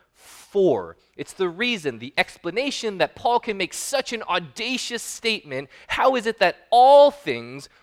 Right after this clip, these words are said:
work together for good toward believers? Three ways.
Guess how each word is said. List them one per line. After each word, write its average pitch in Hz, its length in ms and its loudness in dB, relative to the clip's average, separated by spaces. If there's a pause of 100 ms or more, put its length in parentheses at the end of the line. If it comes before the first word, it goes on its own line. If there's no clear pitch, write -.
work 156 220 -4
together 120 400 -4
for 127 240 -12
good 104 440 -10 (760)
toward 92 320 -18
believers? - 880 -16 (240)
Three 113 160 -14
ways. - 600 -12